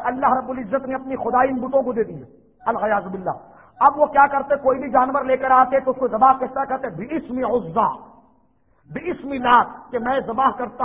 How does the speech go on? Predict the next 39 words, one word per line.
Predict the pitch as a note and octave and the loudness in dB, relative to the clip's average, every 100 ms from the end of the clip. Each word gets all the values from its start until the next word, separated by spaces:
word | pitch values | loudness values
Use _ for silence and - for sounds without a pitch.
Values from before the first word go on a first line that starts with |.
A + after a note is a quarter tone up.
| A#3+ | -2
ہوں | |
لات | B3 A#3+ A#3 A#3+ | 2 4 4 0
کے | |
نام | G#3+ F3 D#3+ | -8 -8 -10
سے، | C#3+ _ _ _ _ | -20 _ _ _ _
میں | G#3+ | -6
ذبح | B3+ A#3+ C4+ C4 | -4 2 2 2
کرتا | B3+ - | -2 -2
ہوں | C4+ C4 | -2 -2
عزا | A#3 C#4 | 4 4
کے | C4 | 4
نام | A#3+ G#3 | 0 -4
سے۔ | - F3 | -4 -12
تو | - - - - | -14 -18 -20 -8
اللہ | - A3+ | -6 0
رب | B3+ A#3+ G#3+ | 0 0 -4
العزت | B3 A#3 B3 | -8 -8 -8
نے | B3+ | -8
فرمایا، | A3+ G#3+ A#3 B3 | -6 -2 -2 0
جانور | A3 A#3 B3+ | -2 -2 -2
میں | A#3+ A3 | -4 -4
نے | B3 | -4
پیدا | C4+ A3+ G#3 | -4 -4 -4
کیے، | - D#3+ D3+ - _ - | -4 -10 -18 -20 _ -12
ذبح | C#3+ A3 C4 | -2 4 4
کرتے | C4 A3+ B3+ | 4 -4 2
ہو | B3 C4+ B3 - | 6 6 4 -6
بتوں | - - A#3+ C#4 | -12 -6 4 4
کے | C#4+ | 4
نام | C#4 C#4 C#4+ | 0 -2 -2
سے، | D4 - | -4 -4
حبیب | F3 C4 - | -4 -4 -2
کہہ | C4 B3+ | 0 4
دو، | C#4 - - - | 4 4 -4 -4
"وما | G3 A#3 | 2 6
اہل | C4 C4 A3+ C4+ | 6 4 0 0
بہ | C4+ B3+ A#3+ C4+ | 0 0 -2 -4
لغیر | B3+ B3+ | -2 -2
اللہ۔" | B3+ B3+ A#3+ - - - | -2 2 2 2 -6 -16